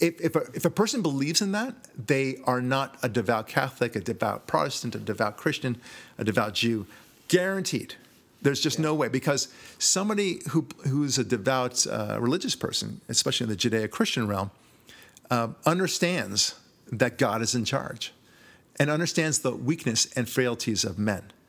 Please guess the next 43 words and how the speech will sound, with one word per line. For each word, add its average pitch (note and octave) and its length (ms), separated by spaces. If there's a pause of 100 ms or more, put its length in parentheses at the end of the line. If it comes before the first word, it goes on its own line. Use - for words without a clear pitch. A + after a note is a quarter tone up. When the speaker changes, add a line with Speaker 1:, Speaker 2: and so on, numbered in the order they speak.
Speaker 2:
Yeah, C3 220
Speaker 1:
Right? C3 160
Speaker 2:
no, D3 80 (100)
and C#3+ 140
they D3 80
understand D3+ 500
that B2+ 140
there's D3+ 260
no F#3 240
way F3 400
human C#3 380
beings B2 260
could B2 220
pull C#3+ 180
that A#2+ 220
off - 240
Speaker 1:
Right, A3+ 160 (200)
exactly. E3+ 300
Speaker 2:
without E3 140
everyone F3+ 400
knowing. D3 220
Speaker 1:
Yes, - 280 (160)
that's, E3+ 220
it's D#3+ 180
so F3 200
true. F3+ 280
Speaker 2:
I F#3+ 60
mean, G3+ 100
how B3+ 240
is, B3 160 (220)
how C4 220
is G#3+ 120
it G#3+ 160
that F3 120
everyone G#3+ 500
knows D3+ 600 (120)
that E3 160
Barack E3+ 260 (100)
Obama D3+ 460
authorized C#3 560
wiretaps B2+ 520
to A#2+ 60
Trump? - 360